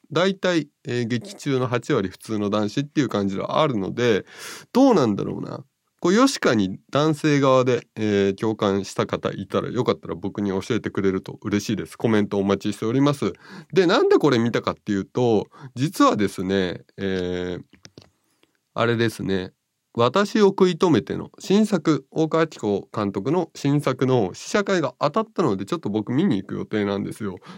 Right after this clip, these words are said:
それで勝手に震えてろをちょっとチェックちゃんとしようと思ってチェックしたんですが、まあ、そういう感想になってしまったので、まあ、女性は多分ね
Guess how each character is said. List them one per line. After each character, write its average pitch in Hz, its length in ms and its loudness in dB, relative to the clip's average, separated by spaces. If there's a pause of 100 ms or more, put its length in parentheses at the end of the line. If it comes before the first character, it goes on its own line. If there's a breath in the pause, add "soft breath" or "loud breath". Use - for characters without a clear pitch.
そ 220 100 2
れ 233 80 4
で 208 80 4
勝 190 200 0
手 202 140 2
に 196 100 4
震 175 240 4
え 180 120 2
て 175 380 2
ろ 160 240 4
を 104 80 2
ち 139 120 -4
ょ - 40 4
っ 131 40 -10
と - 160 -10
チ 120 140 -4
ェ 147 40 0
ッ 143 60 -8
ク 98 100 -8
ち - 80 -8
ゃ 113 80 2
ん 104 60 0
と 113 100 -4
し 180 140 0
よ 214 80 6
う 208 40 2
と 196 120 -4
思 101 100 -2
っ - 20 -18
て 95 360 -4 (200)
チ - 100 -4
ェ - 40 0
ッ - 20 -20
ク 98 100 -6
し - 100 -10
た 127 120 0
ん 95 100 -2
で 98 100 -4
す 95 160 -10
が、 98 280 0 (720 soft breath)
ま 151 380 2
あ、 - 260 -20
そ 147 220 2
う 143 80 8
い 135 60 6
う 131 40 0
感 123 220 0
想 123 120 -2
に 117 60 0
な 127 80 2
っ 123 60 0
て 98 100 -16
し - 140 -8
ま 92 80 -2
っ - 40 -16
た - 160 -6
の - 160 -6
で、 - 240 -12 (520)
ま 156 120 2
あ、 131 40 2
女 151 180 4
性 320 140 6 (100)
は 381 80 8
多 392 140 4
分 113 260 0 (460)
ね 160 260 2